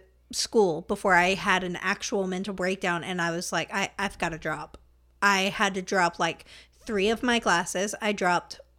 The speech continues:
almost all of my extra, <clears throat> excuse me, almost all of my extracurriculars, to where I was literally just taking, like, thirteen hours, twelve hours of classes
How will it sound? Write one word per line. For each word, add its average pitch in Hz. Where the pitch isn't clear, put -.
almost 208
all 214
of 220
my 185
extra, -
<clears throat> -
excuse 254
me, 185
almost 233
all 202
of 226
my 226
extracurriculars, 190
to 220
where 196
I 190
was 196
literally 196
just 190
taking, 202
like, 160
thirteen 208
hours, 220
twelve 202
hours 208
of 190
classes 196